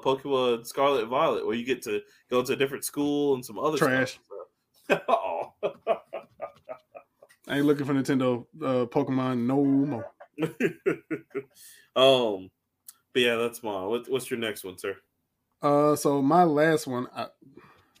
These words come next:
Speaker 2: these times, boy, I'm telling you.
Speaker 1: <laughs>
Speaker 2: Um, Suicide Squad: Kill the Justice League will require constant internet connection, even for single player mode.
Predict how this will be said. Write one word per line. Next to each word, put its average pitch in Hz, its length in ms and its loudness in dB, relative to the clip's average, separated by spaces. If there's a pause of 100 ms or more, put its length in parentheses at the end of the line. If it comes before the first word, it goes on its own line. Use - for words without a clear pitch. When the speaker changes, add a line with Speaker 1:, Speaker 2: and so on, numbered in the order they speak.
(380)
Speaker 2:
these 113 180 -12
times, 110 340 -12
boy, - 160 -18 (180)
I'm - 100 -12
telling 117 280 -10 (380)
you. 135 120 -12
Speaker 1:
<laughs> - 40 -20 (400)
Speaker 2:
Um, 143 460 4 (240)
Suicide 285 480 8
Squad: 247 480 6
Kill 285 200 2
the 208 60 -4
Justice 233 280 2
League 220 200 4
will 147 160 6
require 202 340 4
constant - 600 0
internet 202 360 -2
connection, 185 600 0
even 226 360 2
for 120 140 -6
single 208 460 4
player 151 520 2 (400)
mode. 160 640 8